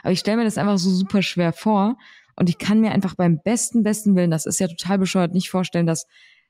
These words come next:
Meta das so einfach macht. Es wird schon einen Vorteil haben, dass du dich mit anderen Plattformen connecten kannst. Das ist so business-wise bestimmt auch nicht schlecht.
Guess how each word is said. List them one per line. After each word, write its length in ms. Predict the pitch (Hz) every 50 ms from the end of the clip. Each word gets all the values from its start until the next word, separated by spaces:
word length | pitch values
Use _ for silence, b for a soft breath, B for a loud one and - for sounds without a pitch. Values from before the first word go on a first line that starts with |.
| b -
Meta 280 | 180 196 202 196 190
das 140 | 170 165 -
so 100 | - 165
einfach 440 | - - 180 180 170 - 165 135 -
macht. 340 | 147 135 151 - - - _ _ _ _ _ _
Es 140 | - - -
wird 120 | 220 233 -
schon 160 | - 233 226
einen 60 | 208
Vorteil 500 | 220 - 226 220 220 190 185 175 170 160
haben, 280 | 185 220 240 262 277 233
dass 160 | 208 - -
du 60 | 185
dich 140 | 170 - -
mit 140 | 170 - -
anderen 300 | - 185 180 180 180 151
Plattformen 440 | - 170 165 - - 165 160 160
connecten 460 | - - 165 165 208 - _ - 269 220
kannst. 340 | - - 247 277 294 -
Das 100 | 208 170
ist 120 | 175 196 -
so 100 | - 165
business-wise 600 | 147 - 185 196 233 202 151 - 175 190 175 -
bestimmt 260 | - - - 165 196
auch 60 | - 151
nicht 180 | 160 160 -
schlecht. 360 | - 156 175 254 277 - _